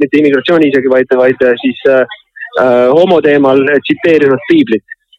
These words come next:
Äh, piibli tsiteerimisest tänapäeval Soomes on võimalik sattuda vanglasse, ta, ta ja endine siseminister on kohtu all selle eest. Nii et noh, seda me näeme üle. See oli üks minu, äh, sõnavõtu teemadest, kuidas me näeme, kuidas tänapäeval Euroopas jutud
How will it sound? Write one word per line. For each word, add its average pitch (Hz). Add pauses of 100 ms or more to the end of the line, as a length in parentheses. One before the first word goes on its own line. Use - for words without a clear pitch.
(280)
Äh, 127
piibli 185
tsiteerimisest 156
tänapäeval 147
Soomes 147 (420)
on 127
võimalik 135
sattuda 127
vanglasse, 117
ta, 117 (180)
ta 135
ja 139
endine 143
siseminister 127
on 117
kohtu 117
all 110
selle 113
eest. 104
Nii 131
et 131
noh, 131
seda 175
me 147
näeme 156
üle. 160 (320)
See 190
oli 202
üks -
minu, 190 (160)
äh, 143
sõnavõtu 147
teemadest, 156
kuidas 139
me 143
näeme, 156
kuidas 127
tänapäeval 131
Euroopas 139 (480)
jutud 151